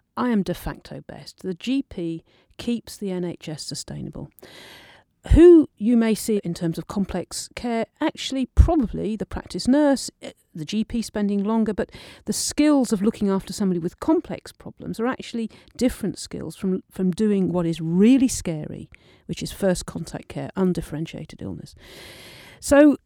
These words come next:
and then you asked another question. You said, "Who's going to do this?" I came away from, I've come here from, uh, one of our meetings with our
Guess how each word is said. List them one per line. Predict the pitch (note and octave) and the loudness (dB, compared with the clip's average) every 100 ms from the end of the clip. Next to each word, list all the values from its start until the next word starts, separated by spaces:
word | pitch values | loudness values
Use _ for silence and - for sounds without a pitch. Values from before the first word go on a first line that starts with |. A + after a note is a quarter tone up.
| _ | _
and | - C#4+ | 4 6
then | A4 | 8
you | G4+ | 6
asked | D4 - | 4 4
another | A3+ A3+ | 2 2
question. | - F3 - - - - | 0 -6 -6 -12 -12 -10
You | G#3 | -6
said, | B3 G#3+ | -4 -2
"Who's | B3 A3+ | 0 -2
going | A3 G3 | -4 -6
to | E3 | -4
do | F#3 E3+ | -4 -4
this?" | D3 C#3+ - - - _ _ - | -8 -12 -18 -20 -20 _ _ -2
I | C#4+ E4 | 0 0
came | - B3 G#3+ | 0 0 0
away | F#3 F#3 E3+ | 0 -2 -4
from, | - E3+ E3 - | -6 -4 -4 -4
I've | G3 - | -8 -4
come | G3 | -4
here | F3 F3 D#3+ | -2 -2 -2
from, | - E3 E3 D#3+ - | -4 -2 -2 -4 -4
uh, | E3 | -4
one | D#3 E3+ | -2 -2
of | D#3+ | -2
our | D#3 | -2
meetings | D#3+ D#3 - D#3 D#3+ | -2 -4 -6 -6 -6
with | D#3+ | -6
our | D#3 B2+ | -6 -8